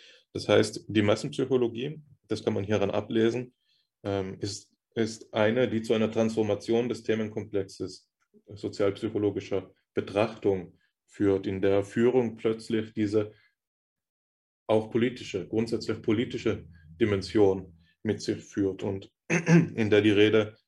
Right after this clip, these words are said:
plötzlich ist von der Suggestion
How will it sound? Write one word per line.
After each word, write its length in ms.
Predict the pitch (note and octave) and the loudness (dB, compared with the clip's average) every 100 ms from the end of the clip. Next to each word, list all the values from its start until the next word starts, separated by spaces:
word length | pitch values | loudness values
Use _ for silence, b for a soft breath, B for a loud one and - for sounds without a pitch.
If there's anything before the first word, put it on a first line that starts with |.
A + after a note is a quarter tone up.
| _ _ | _ _
plötzlich 540 | A2 G#2+ - A2 A2+ - | 0 0 0 -2 -4 -4
ist 380 | A#2 A2 - _ _ _ | -4 -4 -12 _ _ _
von 380 | A2 G#2 G2 b b b b - | 0 0 -6 b b b b 2
der 120 | G#2 | 2
Suggestion 920 | - A2+ A2+ - - A2+ C3 F#2 - | 4 2 0 -2 0 2 2 0 -8